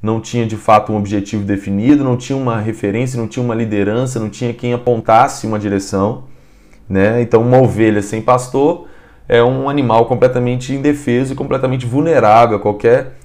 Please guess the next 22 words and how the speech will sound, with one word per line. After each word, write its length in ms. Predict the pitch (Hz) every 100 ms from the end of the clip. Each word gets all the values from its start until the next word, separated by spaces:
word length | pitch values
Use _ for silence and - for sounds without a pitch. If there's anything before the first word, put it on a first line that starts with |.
| -
ataque 500 | 110 - 113 110 110
de 340 | 104 104 95 - - - - - - - -
predadores 720 | 104 117 117 101 110 113 104
e 80 | 104
tudo 220 | 120 123
mais, 520 | 98 85 80 - - - - - _ - 87
não 80 |
é? 80 | 87
Ela 160 | 104 101
fica 240 | - 107
à 20 |
mercê, 760 | 110 127 - - - 113 107 - -
essa 180 | - 98
ovelha 280 | 95 104 127
está 180 | 127
à 20 | 127
mercê 520 | 127 127 - 95 95 - - - _
de 160 | 92 95
qualquer 440 | 98 95 104 95
coisa, 580 | - 104 107 107 107 104
de 100 | 101
qualquer, 540 | 98 95 - 95 98